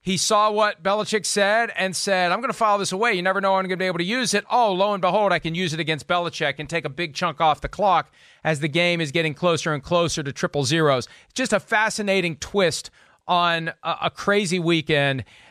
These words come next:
And I think it's gonna mean Bill Belichick saying even less than he already does in the future, if that's even possible. All right, my coach of the week is gonna be Mike Zimmer, because I think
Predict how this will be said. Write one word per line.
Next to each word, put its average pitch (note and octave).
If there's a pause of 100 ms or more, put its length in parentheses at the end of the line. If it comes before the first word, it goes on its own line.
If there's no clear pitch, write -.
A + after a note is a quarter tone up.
(140)
And E3 (280)
I F#3+
think A#3+
it's A3+
gonna G3+
mean F#3 (100)
Bill F3+
Belichick F3
saying F3
even D#3
less E3
than D#3
he D#3
already D3
does D3
in C#3
the B2+
future, D3
if B2+
that's C#3+
even B2
possible. B2+ (320)
All G#3
right, G3 (260)
my A3+
coach B3+
of F#3+
the E3+
week D#3
is C3+
gonna D#3
be C#3+
Mike C3+
Zimmer, B2
because C#3 (220)
I A#3
think F#3+